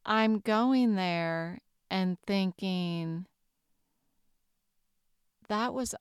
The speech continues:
awesome, but it's gone forever." That's, that's what's going on in my, my mind right now.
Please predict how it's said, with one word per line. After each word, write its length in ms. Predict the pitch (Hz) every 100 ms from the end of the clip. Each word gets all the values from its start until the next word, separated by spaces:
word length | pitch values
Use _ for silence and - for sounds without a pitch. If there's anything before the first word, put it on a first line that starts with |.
| -
awesome, 920 | 196 202 208 - 185 170 165 165 190 _ _ _ _
but 140 | - 185
it's 180 | 180 -
gone 340 | 185 180 170
forever." 640 | - 151 135 127 - - 180 _ _ _ _ _ _ _ _ _ -
That's, 440 | 214 254 - - - -
that's 280 | 220 240 -
what's 200 | 233 -
going 360 | 196 190 180
on 220 | 165 160
in 160 | 160 151
my, 220 | 147 143 - _ - -
my 160 | - 175
mind 540 | 165 156 151 160 156
right 240 | 143 131 -
now. 440 | 127 98 87 190